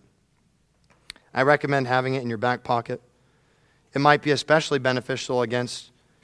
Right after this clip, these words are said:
people who come from religions that want to recognize Jesus in some kind of way, maybe as a good moral teacher or perhaps as a prophet like in Islam. You can't just view Jesus as a prophet. You can't view him as a good moral teacher. That's not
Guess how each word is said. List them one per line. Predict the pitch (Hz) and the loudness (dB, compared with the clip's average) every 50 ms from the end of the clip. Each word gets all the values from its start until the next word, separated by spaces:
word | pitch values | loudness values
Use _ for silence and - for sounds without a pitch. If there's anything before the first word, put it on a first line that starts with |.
| _ - | _ -4
people | 156 151 151 151 | -2 -2 0 0
who | 147 147 | 0 0
come | 135 - - 151 170 190 | -2 0 0 0 0 0
from | - 165 139 127 | 0 -2 0 0
religions | 120 117 120 110 110 117 110 104 | 0 0 0 -2 -2 -6 -6 -4
that | 117 117 | -4 -4
want | 110 120 123 113 | -2 -2 -4 -4
to | - - | -6 -6
recognize | 110 123 127 - 135 120 117 113 117 110 - | -4 -4 -2 -2 -2 -4 -2 -2 -4 -4 -8
Jesus | - - 120 120 107 107 110 - - | -10 -10 -8 -8 -8 -8 -8 -8 -8
in | 113 104 | -10 -10
some | - - 110 107 | -8 -10 -10 -10
kind | - - 113 104 | -10 -10 -10 -10
of | 101 92 | -10 -10
way, | 92 98 98 101 101 101 | -8 -8 -8 -8 -8 -8
maybe | 107 110 107 110 | -8 -8 -8 -8
as | 110 104 104 | -8 -8 -10
a | 104 | -10
good | 98 113 113 110 | -8 -6 -6 -6
moral | 107 104 110 110 110 107 | -4 -6 -6 -6 -8 -8
teacher | - 110 113 107 - - 113 110 | -10 -12 -12 -12 -10 -10 -8 -8
or | 107 98 95 92 - - - - _ _ | -6 -8 -8 -12 -14 -20 -20 -20 _ _
perhaps | - 123 123 110 - 110 | 0 0 0 0 -4 -8
as | 107 | -10
a | 127 | -10
prophet | - - - 123 123 117 131 135 - | -10 -4 0 0 0 0 0 -4 -4
like | 120 117 110 | -4 -4 -4
in | - 120 | -4 -6
Islam. | 120 110 98 110 110 113 117 120 127 131 - - - - _ | -6 -6 -6 -6 -4 -2 -2 -2 -4 -6 -12 -18 -20 -20 _
You | - 147 143 | -8 -8 -6
can't | - - - 160 170 180 190 - - | -6 -4 0 2 2 2 2 0 -8
just | 123 113 131 156 160 131 - | -8 -2 0 0 0 0 -4
view | 117 110 123 143 165 180 | -10 -10 -4 -2 -2 -2
Jesus | 165 135 127 135 139 131 117 135 135 - - - - _ _ _ | -2 -4 -4 -4 -4 -2 -2 -4 -4 -4 -6 -8 -14 _ _ _
as | - 131 123 | -2 0 0
a | 131 | 0
prophet. | - - - 139 139 135 - - 104 - - _ _ _ _ _ | -4 -2 2 2 2 2 2 -2 -12 -12 -14 _ _ _ _ _
You | 131 123 | -8 -8
can't | - - 156 156 147 127 - | -2 0 2 2 2 0 -4
view | 131 151 151 151 139 | -4 0 2 2 2
him | 135 135 | 0 0
as | 127 127 127 117 | -2 -4 -4 -4
a | 123 | -4
good | 113 131 120 | -6 -4 -4
moral | 123 120 123 127 120 | -2 -2 -2 -2 -2
teacher. | 120 - - 107 - - 110 | -4 -6 -12 -14 -12 -8 -6
That's | 113 117 107 - | -6 -6 -6 -6
not | - 117 120 123 131 131 - | -4 0 2 2 2 2 0